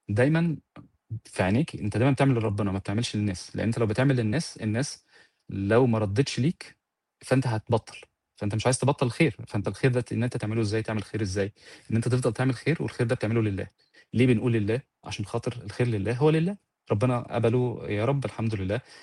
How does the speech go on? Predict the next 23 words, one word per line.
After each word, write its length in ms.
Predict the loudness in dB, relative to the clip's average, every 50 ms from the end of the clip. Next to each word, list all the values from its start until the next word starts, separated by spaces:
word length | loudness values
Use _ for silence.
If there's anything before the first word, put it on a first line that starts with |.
| -20 -20 -20 _ _ -12
آآ 480 | -8 -6 -4 -4 -4 -4 -4 -6 -6 -4
وفي 220 | 0 0 2 2
الدنيا 260 | 2 2 4 4 4 4
لو 80 | 2 0
حد 220 | 0 0 0 0
أذاك 320 | -2 -2 -4 -4 -4 -4
أنت 140 | -6 -4 -4
بتكمّل 360 | -6 -6 -2 0 0 0 0
عادي 200 | 0 -2 -4 -6
في 60 | -6 -10
الخير 240 | -10 -10 -10 -10 _
ما 80 | -16 -12
فيش، 340 | -8 -8 -8 -8 -10 _ _ -14
ما، 160 | -12 -12 -10 -12
ما 60 | -12
أنت، 160 | -14 -14 -10 -6
ما 80 | -6
أنت 120 | -2 -2 -2
بتعملها 320 | 0 2 2 2 2 2
لله 200 | 2 2 2 2
يعني، 240 | 2 0 0 -4 -6 _ -18 -20 -20 -20 -20 _
فاهم 160 | _ -2 -2 0
إزاي؟ 280 | 0 0 -2 -2 -4